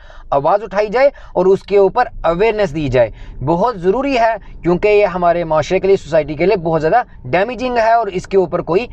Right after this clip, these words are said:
बात नहीं करता। मेरी अपनी तीन बीवियाँ हैं, फिर मुझे इसलिए तो लोग फिर सवाल करते रहते हैं कि आपके पास हकीम कौन सा है, अपना हकीम ही बता दें।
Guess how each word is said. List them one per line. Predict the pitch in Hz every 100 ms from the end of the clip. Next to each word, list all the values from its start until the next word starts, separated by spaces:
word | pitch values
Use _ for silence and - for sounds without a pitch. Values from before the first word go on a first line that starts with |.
| -
बात | - 123 175 - -
नहीं | 131 151 190
करता। | 151 139 - 101 - - - - - - - _ _ _ _ _ - - - - - -
मेरी | 147 180 185
अपनी | 165 190 233
तीन | 240 247
बीवियाँ | 240 233 226 226
हैं, | 214 233 - - - - 151
फिर | 156
मुझे | 156 156 160
इसलिए | - 180 185
तो | 180
लोग | 165 147 -
फिर | 139
सवाल | 131 135
करते | 143 165
रहते | 156 147
हैं | 147
कि | 156
आपके | 131 143
पास | 143
हकीम | 139 147 127
कौन | 123 135
सा | 131 135
है, | 139 - - -
अपना | 139 147
हकीम | 139 143 127
ही |
बता | 120 135 135
दें। | 127 131